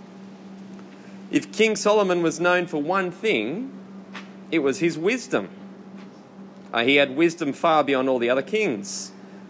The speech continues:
Uh, and verse sixteen adds to this. Verse sixteen,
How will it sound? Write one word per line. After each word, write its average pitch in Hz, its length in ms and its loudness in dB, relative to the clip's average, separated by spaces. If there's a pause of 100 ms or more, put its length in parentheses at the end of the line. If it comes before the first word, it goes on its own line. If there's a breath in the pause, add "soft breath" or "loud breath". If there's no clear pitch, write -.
Uh, 135 200 2
and 147 160 0
verse 165 240 6
sixteen 180 520 0
adds 202 340 0
to 160 80 -4
this. 104 220 0
Verse 131 260 2
sixteen, 170 500 0